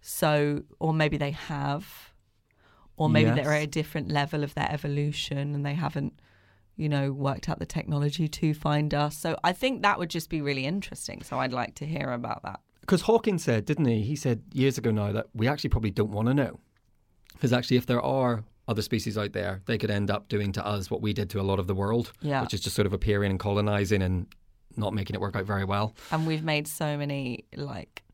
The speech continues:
Speaker 1: breeds of animals extinct and species
Speaker 2: Yeah.
Speaker 1: extinct.
Speaker 2: Like,
Speaker 1: And
Speaker 2: the,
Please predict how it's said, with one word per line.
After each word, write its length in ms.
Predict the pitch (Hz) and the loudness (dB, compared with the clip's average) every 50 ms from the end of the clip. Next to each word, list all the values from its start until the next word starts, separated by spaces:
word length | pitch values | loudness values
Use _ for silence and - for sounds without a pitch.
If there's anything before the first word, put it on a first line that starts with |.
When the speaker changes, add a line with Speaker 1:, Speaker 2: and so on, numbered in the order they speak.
| _ _ _ _ - - - - | _ _ _ _ -20 -20 -20 -10
Speaker 1:
breeds 320 | - 139 139 139 135 - - | -8 -6 -6 -6 -6 -8 -8
of 60 | - | -8
animals 440 | - 135 139 139 139 139 135 135 139 | -6 -6 -6 -6 -6 -6 -6 -8 -10
extinct 680 | - - - - - - 139 135 131 - - - - | -12 -12 -12 -12 -10 -8 -6 -6 -6 -8 -12 -12 -12
and 120 | - 147 - | -10 -10 -10
species 500 | - - - 139 139 - - - 151 107 | -8 -8 -8 -8 -6 -6 -6 -2 0 0
Speaker 2:
Yeah. 180 | 113 113 110 - | 2 2 2 0
Speaker 1:
extinct. 480 | - - 139 135 127 - - - - | -2 -4 -4 -6 -6 -8 -10 -10 -6
Speaker 2:
Like, 240 | 156 127 107 107 | -4 -4 -2 -4
Speaker 1:
And 0 | |
Speaker 2:
the, 40 | - | -4